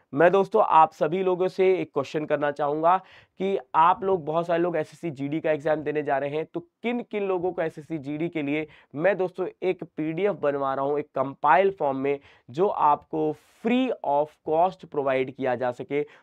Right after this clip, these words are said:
तो कमेंट बॉक्स में कमेंट करके भर भर के बताइएगा। अगर आपको चाहिए है definitely हम उसके लिए जो है यहाँ पे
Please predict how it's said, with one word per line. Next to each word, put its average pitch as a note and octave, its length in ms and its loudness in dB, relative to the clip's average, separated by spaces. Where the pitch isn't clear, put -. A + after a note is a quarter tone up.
तो E3+ 80 -4
कमेंट F#3 400 0
बॉक्स E3+ 320 0
में E3 100 -4
कमेंट D#3 340 -2
करके D3+ 260 0
भर C#3 260 -2
भर E3+ 160 0
के D#3+ 140 -4
बताइएगा। C3+ 600 -2
अगर E3 380 2
आपको C#3 320 4
चाहिए C#3 340 -2
है D#3 100 -2
definitely C#3 500 -4
हम C#3+ 220 -6
उसके C#3+ 240 -8
लिए C#3 160 -2
जो B2+ 100 -6
है C3+ 80 -4
यहाँ B2 220 -6
पे C3+ 140 -4